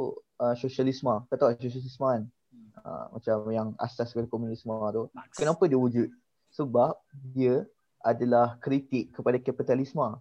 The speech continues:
Speaker 1: Kapitalisme ni, which is yang kita tengah tengok ni lah, perniagaan, kan.
Speaker 2: Ideologi
Speaker 1: Yang
Speaker 2: rival lah
Speaker 1: mitos,
Speaker 2: kepada kapitalisme.
Speaker 1: ah, mitos, mitos dia apa? Yang semakin kaya, yang kaya semakin kaya, yang miskin semakin miskin. Kapitalisme, kan. So,
Speaker 2: Hmm.
Speaker 1: sosialisme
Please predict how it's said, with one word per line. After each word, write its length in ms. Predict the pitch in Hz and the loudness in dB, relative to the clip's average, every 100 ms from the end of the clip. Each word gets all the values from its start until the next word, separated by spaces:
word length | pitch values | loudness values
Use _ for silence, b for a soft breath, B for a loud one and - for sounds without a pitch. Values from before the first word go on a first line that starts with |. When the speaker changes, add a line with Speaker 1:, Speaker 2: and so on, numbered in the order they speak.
| _ | _
Speaker 1:
Kapitalisme 560 | 120 - 120 123 - 123 | -12 -4 -2 -2 0 -2
ni, 80 | 139 | 0
which 220 | 131 127 | -4 -2
is 240 | 135 131 _ | -6 -6 _
yang 180 | 113 113 | -6 -6
kita 280 | - - | -6 -6
tengah 160 | 113 117 | -2 -2
tengok 240 | 113 117 - | -2 -2 -2
ni 80 | |
lah, 160 | 120 113 | 0 0
perniagaan, 800 | 104 113 110 110 101 110 107 110 | -2 -2 0 2 4 4 2 0
kan. 220 | 113 104 104 - _ _ _ | -6 -8 -8 -14 _ _ _
Speaker 2:
Ideologi 400 | 139 139 135 143 | -16 -14 -8 -2
Speaker 1:
Yang 160 | 107 107 | 0 0
Speaker 2:
rival 320 | 151 147 165 | -2 -2 -2
lah 160 | 135 | 0
Speaker 1:
mitos, 120 | 131 117 | 4 4
Speaker 2:
kepada 220 | 131 139 | 2 -6
kapitalisme. 480 | 131 131 127 135 135 | -6 -8 -10 -10 0
Speaker 1:
ah, 280 | 113 110 107 107 | 2 2 0 -4
mitos, 420 | - 113 117 120 - - | -4 -6 2 2 2 -6
mitos 320 | 117 - 123 | -4 0 2
dia 160 | 131 131 | 2 2
apa? 160 | 160 | 2
Yang 200 | 160 117 113 | 0 -4 -4
semakin 400 | 117 117 123 117 117 - _ | -8 -6 -4 -4 -6 -12 _
kaya, 320 | 110 120 120 117 | -2 2 0 0
yang 160 | 123 | -6
kaya 240 | 117 113 127 127 | 0 2 2 2
semakin 240 | 113 113 | -4 -4
kaya, 240 | 113 113 117 | -2 0 0
yang 80 | 117 | 0
miskin 220 | 110 - | -6 -10
semakin 240 | - 117 113 | -12 -8 -8
miskin. 320 | 110 - 117 113 _ _ _ | -6 -4 -4 -4 _ _ _
Kapitalisme, 560 | - - 117 120 127 117 | -6 -4 -4 -4 -2 -2
kan. 240 | 113 104 _ _ _ | -2 -4 _ _ _
So, 160 | 131 160 | 0 0
Speaker 2:
Hmm. 80 | - | 0
Speaker 1:
sosialisme 560 | 147 139 156 156 170 | -4 0 0 0 -2